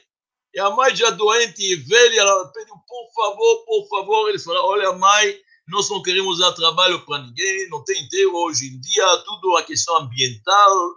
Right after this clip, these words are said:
et cetera, environment, não, nada disto, não, vai ser cremada." Que que sobrou pra esta mulher velha, que depende dos filhos, que eles pagam pra esse lar dos idosos? Ela tá sozinha lá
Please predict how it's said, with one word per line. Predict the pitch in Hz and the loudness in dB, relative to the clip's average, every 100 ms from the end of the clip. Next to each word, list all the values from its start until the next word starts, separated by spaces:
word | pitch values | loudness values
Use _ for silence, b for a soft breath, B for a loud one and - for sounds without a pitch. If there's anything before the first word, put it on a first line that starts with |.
| 190 | 0
et | 208 | 2
cetera, | - 196 208 202 202 190 180 | 2 0 0 0 0 0 -2
environment, | 151 147 208 208 202 196 190 - | -4 2 2 2 -2 -4 -8 -6
não, | 202 208 196 | 0 0 0
nada | 208 202 170 | -2 -2 -4
disto, | 196 - 427 415 - b b _ _ | -2 0 2 2 -4 b b _ _
não, | 123 165 196 | 0 2 2
vai | 143 170 | 2 2
ser | 196 196 | 2 0
cremada." | - 165 143 113 - _ _ _ _ _ _ 214 | -2 -6 -6 -12 -16 _ _ _ _ _ _ -4
Que | |
que | 233 233 | -2 0
sobrou | - 220 196 214 208 | 2 2 4 2 2
pra | 196 | 2
esta | 180 185 | 0 0
mulher | 170 175 190 196 139 | -4 -2 0 0 0
velha, | 170 156 120 120 | -4 -4 -8 -10
que | |
depende | 156 175 - 214 226 226 | -6 -6 0 2 2 -2
dos | 190 190 - | -2 -2 -2
filhos, | 170 147 120 | -12 -14 -16
que | 107 | -12
eles | 170 196 - | -8 -8 -2
pagam | 208 214 214 | 0 2 -2
pra | - 196 | -2 -2
esse | 185 185 | -2 0
lar | 185 202 208 | 2 2 2
dos | 196 165 | -2 -12
idosos? | 156 151 127 - - | -12 -14 -14 -20 -6
Ela | 190 208 | 0 0
tá | 208 214 | 2 0
sozinha | 220 214 196 214 | 0 -2 0 2
lá | 214 | 2